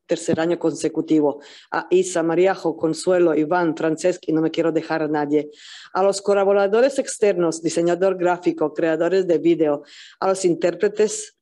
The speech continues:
al equipo técnico, y desear a todos y a todas una buena merced. Gracias. Iván,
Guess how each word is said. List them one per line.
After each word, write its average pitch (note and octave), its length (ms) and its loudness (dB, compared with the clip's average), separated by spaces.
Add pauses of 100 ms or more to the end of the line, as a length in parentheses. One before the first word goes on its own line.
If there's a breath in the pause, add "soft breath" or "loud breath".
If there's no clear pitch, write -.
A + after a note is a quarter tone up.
(120)
al E3+ 120 0
equipo E3 360 -2
técnico, G3 760 0 (560 loud breath)
y A3 140 2
desear A#3+ 500 0
a G#3+ 200 -2
todos A3 580 2 (160)
y G3+ 60 2
a F3+ 120 -2
todas G#3+ 680 0 (160)
una E3+ 120 2
buena F3 220 2
merced. D#3 460 -4 (1600 loud breath)
Gracias. F3+ 640 -2 (1300 soft breath)
Iván, F3+ 420 -2